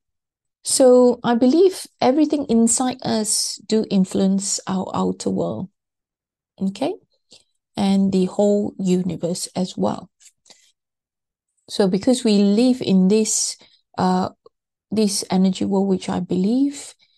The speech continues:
that everything vibrates, everything is alive, uh, has got energy. So we are part of it. We're blended all together,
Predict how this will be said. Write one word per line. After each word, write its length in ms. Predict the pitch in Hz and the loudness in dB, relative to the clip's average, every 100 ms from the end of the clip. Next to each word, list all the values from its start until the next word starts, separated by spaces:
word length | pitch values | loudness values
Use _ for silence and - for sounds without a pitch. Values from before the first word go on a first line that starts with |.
| _ - | _ -10
that 140 | - | -4
everything 480 | 214 269 269 254 240 | -2 0 0 0 0
vibrates, 920 | 202 190 180 - 190 196 208 - - - | 0 -2 -4 -4 -2 -4 -6 -8 -8 -6
everything 640 | 190 196 214 202 208 196 196 | -4 -4 -4 -4 -4 -4 -4
is 460 | - 180 180 - - - | -4 -2 -2 -6 -8 -6
alive, 640 | 180 170 170 - 190 - _ _ _ _ - | -4 -4 -8 -12 -16 -20 _ _ _ _ -8
uh, 300 | 180 180 185 | -6 -4 -6
has 280 | 185 214 - | -4 -4 -4
got 200 | - - | -6 -6
energy. 560 | 175 190 - - - - _ - _ - | -6 -8 -12 -14 -16 -20 _ -20 _ -6
So 300 | - 190 - | 0 0 2
we 280 | 202 247 269 | 0 2 2
are 120 | 208 | 0
part 440 | - - 254 269 | -6 -10 -6 -4
of 140 | 226 190 | -4 -4
it. 120 | - | -6
We're 140 | 165 | -6
blended 500 | - - - 208 208 - | -6 -6 -4 -2 -4 -2
all 240 | 214 208 | -2 -2
together, 580 | 196 190 208 - - 190 | -6 -10 -10 -10 -12 -12